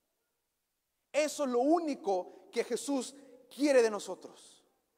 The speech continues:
Porque por fe es que todas las otras cosas pasan y vienen. Es por la fe. Puede decir, "No, Dios quiere que nosotros seamos obedientes". Sí, quiere que seamos obedientes, pero sin la fe tú no puedes ser obediente.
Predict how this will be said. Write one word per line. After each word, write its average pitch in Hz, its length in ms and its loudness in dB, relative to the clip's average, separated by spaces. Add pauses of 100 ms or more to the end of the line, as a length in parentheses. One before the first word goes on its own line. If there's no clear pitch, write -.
(180)
Porque 208 320 0
por 208 220 -2
fe 269 500 -4
es 240 160 -6
que 233 140 -8
todas 311 260 -4
las 269 140 -4
otras 269 300 -6
cosas 302 280 -8
pasan 247 420 -6 (380)
y 285 120 -2
vienen. 269 440 -2 (280)
Es 277 200 0
por 285 220 -6
la 269 140 -4
fe. 349 400 -6 (1000)
Puede 247 220 0
decir, 240 240 -4
"No, 240 240 -2 (180)
Dios 262 280 -2
quiere 254 240 -2
que 208 100 -4
nosotros 214 400 -6
seamos 208 420 -2
obedientes". 185 600 -6 (160)
Sí, - 500 -4
quiere 247 240 -4
que 226 80 -8
seamos 214 420 -2
obedientes, 202 460 -6
pero 190 180 -6
sin 180 220 -10
la 175 80 -6
fe 202 540 -4
tú 285 100 -4
no 247 140 -2
puedes 214 260 -2
ser 185 140 -6
obediente. 160 500 -6